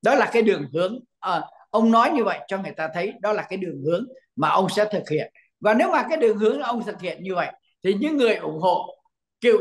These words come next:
Tổng thống Donald Trump và những người mà thuộc phe bảo thủ cực đoan là họ sẽ lắc đầu. Thành ra là bởi như vậy, thưa với anh Xuân Nam và thưa cùng với lại quý vị khán thính giả, một lần nữa,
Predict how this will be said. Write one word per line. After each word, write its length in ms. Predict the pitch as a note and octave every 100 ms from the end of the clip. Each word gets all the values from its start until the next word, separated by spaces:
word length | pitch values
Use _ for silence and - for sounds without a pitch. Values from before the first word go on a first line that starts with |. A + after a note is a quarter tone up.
| -
Tổng 140 | - -
thống 200 | F#3 A#3
Donald 340 | A3+ A3+ A3+ A#3
Trump 240 | A#3 E4 - - _
và 260 | - F3 E3+
những 320 | F3 A3+ D4+
người 300 | A#3+ F#3+ D3 B2 _ -
mà 120 | - G#3+
thuộc 240 | G3 F#3+
phe 300 | G#3+ G#3+ G#3 G3+ - _ _ -
bảo 280 | F3 E3 E3
thủ 140 | C#3+ -
cực 160 | D#3+
đoan 260 | F3+ G#3 F#3+ - _
là 200 | D3 E3
họ 220 | D#3+ E3
sẽ 200 | - G#3
lắc 220 | A#3 A#3 G3+
đầu. 200 | E3+ B2+ _ _ _ -
Thành 140 | E3+
ra 160 | G#3 G#3
là 120 | F3
bởi 220 | D#3+ A#2+
như 140 | D#3 F#3
vậy, 180 | E3 - - _
thưa 240 | - A3 A3
với 80 | A#3
anh 140 | A3+ A3
Xuân 180 | G#3+ G3
Nam 220 | F#3+ F3+ - C3+
và 100 | C3+
thưa 240 | G3+ G3+ G3
cùng 140 | D3
với 100 | D3
lại 160 | D#3+ B2+
quý 80 | E3+ D#3+
vị 140 | B2+
khán 140 | C3+ D3+
thính 140 | F#3+
giả, 220 | C#3+ F#2 - _ _ -
một 160 | G3+ A3+
lần 220 | A3+ A3
nữa, 240 | B3 D#4+